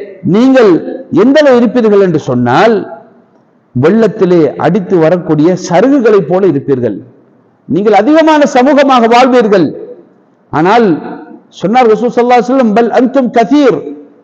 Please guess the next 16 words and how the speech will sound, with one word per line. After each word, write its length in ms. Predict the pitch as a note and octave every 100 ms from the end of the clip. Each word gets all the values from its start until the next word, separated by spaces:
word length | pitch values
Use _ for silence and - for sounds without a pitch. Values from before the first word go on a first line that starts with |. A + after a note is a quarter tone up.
| _ -
நீங்கள் 240 | G3+ G#3+
உலகத்திலே 760 | E3 E3+ F#3 B3+ A3 A3 A3+ G3
சனத்தொகையிலே 680 | - G3+ B3+ B3 A3 G#3+ F3+
பார்க்கக்கூடிய 540 | F3 A3 G#3 G3 G3 F3
நேரத்திலே 800 | G#3 B3 F3+ A#3+ G3 - - - - -
அதிகமானவர்களாக 840 | F#3 A#3+ E4 E4 D4 C#4+ A#3+ C4+ A#3+
இருப்பீர்கள். 760 | A#3 F#3 G#3+ G3+ F#3 C3+ - - - _ _ -
"வலாக்கின்னக்கும் 920 | E3+ F#3+ - A3 G#3 F#3+ G3 F3 C3 A#2+ - -
குசாஉன் 840 | B2+ G3 A#3+ A#3+ A#3+ G#3+ G3 F#3
க 160 | F#3+
குசாஇ 560 | D#3 F3+ F3+ A3+ G#3+ F#3 - G3
ஸைல்", 460 | B3+ A3+ E3+ - - - - C3+
வெள்ளத்திலே 540 | G#3+ A#3+ G3+ A3 G3+
அடிபட்டு 520 | F3 E3 A3 G#3+ E3+
வரக்கூடிய 800 | E3+ F#3 F3+ F3 F3 E3 D3 - - - -
சருகுகளை 540 | F#3+ A3 C#4+ C4+ A3+